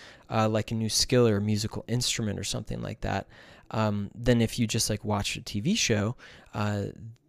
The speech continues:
that you enjoy. And I, I, you know, there's nothing against T V shows that you enjoy, but if you want to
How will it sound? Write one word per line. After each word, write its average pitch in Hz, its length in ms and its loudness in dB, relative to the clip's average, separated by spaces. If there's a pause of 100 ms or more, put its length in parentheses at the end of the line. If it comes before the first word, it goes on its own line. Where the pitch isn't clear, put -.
(140)
that 117 240 2
you 107 140 0
enjoy. 98 360 -4
And 131 200 2
I, 92 260 0
I, 123 80 0 (160)
you 147 160 -2
know, 123 40 4
there's 104 160 0
nothing 143 280 2
against 113 320 -2
T 113 140 -2
V 120 180 2
shows 107 380 0
that 104 120 -8
you 101 140 -4
enjoy, 113 640 4 (600)
but 120 140 12
if 113 160 2
you 113 140 2
want 110 260 0
to - 160 -6